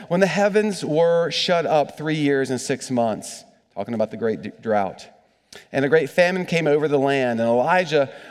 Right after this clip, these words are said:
uh, was sent to none of them, but only to Zarephath,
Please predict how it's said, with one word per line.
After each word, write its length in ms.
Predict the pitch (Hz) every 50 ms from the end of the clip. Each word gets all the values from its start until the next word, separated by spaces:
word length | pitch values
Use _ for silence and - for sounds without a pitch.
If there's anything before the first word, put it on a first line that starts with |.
| - -
uh, 160 | 165 151 147 139
was 220 | 131 143 143 139
sent 380 | - - - 185 190 180 - -
to 120 | - 165
none 360 | 156 151 156 170 185 208 220
of 180 | 226 208 165 123
them, 260 | 123 117 110 120 135
but 120 | 131 143 -
only 260 | - 151 156 165 175 165
to 140 | - 151
Zarephath, 800 | 135 123 156 190 208 202 175 - 123 110 107 110 139 170 - -